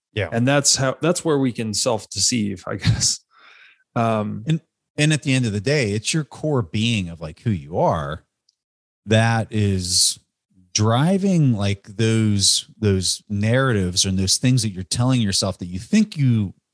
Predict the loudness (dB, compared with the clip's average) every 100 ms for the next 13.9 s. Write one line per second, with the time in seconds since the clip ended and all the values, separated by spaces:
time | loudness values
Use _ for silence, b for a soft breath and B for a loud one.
0 | -6 -2 2 2 0 -2 -6 -8 -6 -4
1 | -4 -6 -4 -4 -6 _ _ _ _ -6
2 | -6 -6 -6 -4 -6 0 2 2 -2 0
3 | 0 -2 -4 0 2 2 2 0 -2 -2
4 | -2 -6 -6 -8 -8 -16 _ _ _ _
5 | _ _ _ _ _ _ _ _ _ 0
6 | 0 0 -4 -6 -8 -6 -4 2 2 4
7 | 2 2 0 0 -2 -2 0 0 -2 -4
8 | -4 -2 0 0 0 2 0 0 -2 0
9 | 0 -2 -6 -20 0 4 4 2 0 -2
10 | -4 -4 -2 -2 -4 -6 -8 -8 -8 -10
11 | -8 -8 -8 -14 -12 -10 -10 -14 _ -6
12 | -4 -4 -8 -12 _ _ _ _ -2 -2
13 | -2 -6 -2 0 2 2 2 2